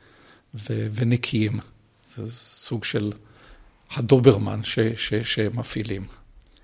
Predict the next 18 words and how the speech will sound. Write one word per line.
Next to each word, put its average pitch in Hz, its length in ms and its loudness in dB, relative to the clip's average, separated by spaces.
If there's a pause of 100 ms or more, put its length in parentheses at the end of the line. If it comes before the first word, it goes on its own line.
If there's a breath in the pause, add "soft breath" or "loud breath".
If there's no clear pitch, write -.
(380 soft breath)
זה, 117 300 -8
זה, 120 260 -6
זה 120 280 -6
קורה 120 340 -4
לא 113 140 -2
מעט. - 460 -6 (300 loud breath)
עכשיו, 110 160 -8 (100)
אחד 185 400 0
מהסימנים, 127 840 2
גם 110 160 -8
כשאני, 107 520 -8 (500)
נניח, 123 260 -2
עושה 135 260 0
בדיקה 113 420 -2
בארגון 120 600 -2
שביקש 110 600 -4
ממני 110 180 0
לבדוק 104 580 -2